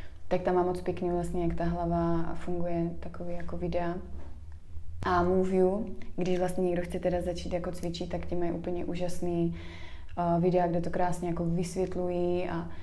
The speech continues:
a vlastně taky tam, mm,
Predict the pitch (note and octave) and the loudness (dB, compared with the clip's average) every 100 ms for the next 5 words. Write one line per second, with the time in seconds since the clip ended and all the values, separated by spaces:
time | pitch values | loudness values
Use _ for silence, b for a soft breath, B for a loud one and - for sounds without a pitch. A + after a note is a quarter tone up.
0 | B B B B B B - - E3+ E3 | B B B B B B -6 -2 2 4
1 | E3 E3 E3 E3+ E3+ E3+ E3+ E3 E3+ E3+ | 4 4 2 0 -2 -4 -4 -2 2 2
2 | - - - G3 E3+ E3+ - - - F3+ | 2 -2 -4 -2 -2 -2 -2 -4 -4 -4
3 | F3 | -4